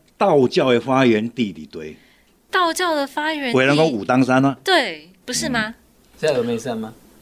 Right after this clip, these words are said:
Speaker 1: 嘛不是，就是在鹤鸣山。你
Speaker 2: 哦。
Speaker 1: Google 一下鹤鸣山。
Speaker 2: 嗯。
Speaker 1: 当时张道陵，张道陵就是那个咱的道教的教主嘛，哦，教主伊就在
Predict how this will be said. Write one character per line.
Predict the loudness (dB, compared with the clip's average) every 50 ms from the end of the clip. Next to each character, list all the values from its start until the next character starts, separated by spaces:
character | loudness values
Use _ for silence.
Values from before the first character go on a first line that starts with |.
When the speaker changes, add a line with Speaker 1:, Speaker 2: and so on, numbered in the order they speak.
| -12
Speaker 1:
嘛 | -6 -4 -4 -2
不 | -4 -4
是， | -4 -4 -6 -6 -10 -12 _ _ _ _ _ _ _ _ _
就 | 0 4 4 6 6
是 | 6 6 4 4
在 | 4 4 2 0
鹤 | 0 2 2 4 4 4
鸣 | 2 0 -4 -6 -8 -8
山。 | -8 -8 -8 -8 -10 -14 _ _ _ _ _ _
你 | -2 0
Speaker 2:
哦。 | 0 0 -2 -4
Speaker 1:
Google | 0 2 2 2 4 2 2 2
一 | 0 -4
下 | -6 -6 -4 2
鹤 | 4 4 4 4
鸣 | 2 -2 -6 -8
山。 | -6 -4 -4 -4 -4 -6 _ -18 -14 -12
Speaker 2:
嗯。 | -6 0
Speaker 1:
当 | 2 2 2
时 | 2 0 -8
张 | -10 -2 0 2 2 2 0 0
道 | 0 2 2 4 2 2
陵， | 0 -4 -12 -14 -16 -18 _ _ _ _ _ _ _
张 | -4 -2 -2 0
道 | 2 2 2
陵 | 2 0 -2 -2
就 | -6 -6
是 | -6 -8
那 | -4 -2 0 2
个 | 2 4 2 4
咱 | 2 2
的 | 2 2 0 -2 -4 -8 -20 _ _ _
道 | 0 0 2
教 | 2 2 2
的 | 2
教 | 2 0 -2 -2 -2
主 | -6 -12 -16 -16 -16
嘛， | -16 -18 -18 -20 _ _ _ _ _ _ _
哦， | -4 -2 -2 -2 -4 -8 _ _ _ _ _ _
教 | -2 0 0 2
主 | 2 2 0 0 0 -4
伊 | -10 -8 -6 -6 -6 -8
就 | -8 -4 0 2 2 2
在 | 2 0 0 0 0 -2